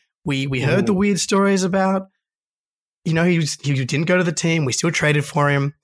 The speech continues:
Speaker 1: We copped the, the I T curse for four years
Speaker 2: Mm.
Speaker 1: between Hayward's ankle, Kyrie getting injured, the covid-riddled season. We lost to the Nets. We got blitzed by them without Jalen,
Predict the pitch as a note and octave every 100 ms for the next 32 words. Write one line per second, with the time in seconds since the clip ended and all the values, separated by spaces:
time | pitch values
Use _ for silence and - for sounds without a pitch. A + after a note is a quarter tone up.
0 | _ _ _ - B2 - D3 - F3+ D3+
1 | - - C#3 C3 C#3+ D#3 - E3 D3+ -
2 | D3 C#3+ D3+ - - - B2+ A#2 - _
3 | - - - - _ _ - - D#3+ D#3+
4 | D#3 D3+ D3 D3 D3 A2+ - - - C3
5 | A#2+ D3+ D#3 C#3+ D3 D#3 D3 D3+ D3 D3
6 | _ _ _ _ _ _ _ - D3+ D3
7 | D3 D3+ D3 D3 D3 D3 C#3+ C#3+ C#3 -
8 | _ _ B2 A#2 C3 - - D3 D3+ D3+
9 | D#3 D#3 C#3 - D3 C#3+ D3 D3 D3 C3
10 | B2 C#3 D#3 - D#3+ C#3+ C#3+ D3 - E3+
11 | C3 B2+ C#3+ C#3+ D3+ - - C#3+ D3 C#3
12 | C#3 C#3+ C#3+ C3+ D3